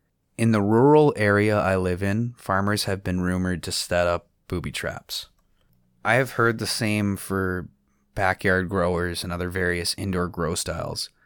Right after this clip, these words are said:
Booby traps come in all forms, and it's not worth your safety to go after a free score.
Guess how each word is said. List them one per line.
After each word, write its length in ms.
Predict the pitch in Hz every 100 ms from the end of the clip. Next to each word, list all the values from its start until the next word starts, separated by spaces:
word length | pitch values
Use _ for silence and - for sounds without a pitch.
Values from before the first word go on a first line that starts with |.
| _ _ _ _ _
Booby 240 | - 107 117
traps 380 | - 110 107
come 180 | - 104
in 80 | 95
all 140 | 92
forms, 580 | 95 - 98 95 95 90
and 160 | - 92
it's 200 | 87 -
not 260 | 90 98
worth 240 | 98 101 -
your 80 | 95
safety 480 | - 92 92 98
to 80 | 92
go 220 | 87 92
after 360 | 90 92 - 90
a 60 | 85
free 240 | - 82
score. 600 | - 98 - 73 - -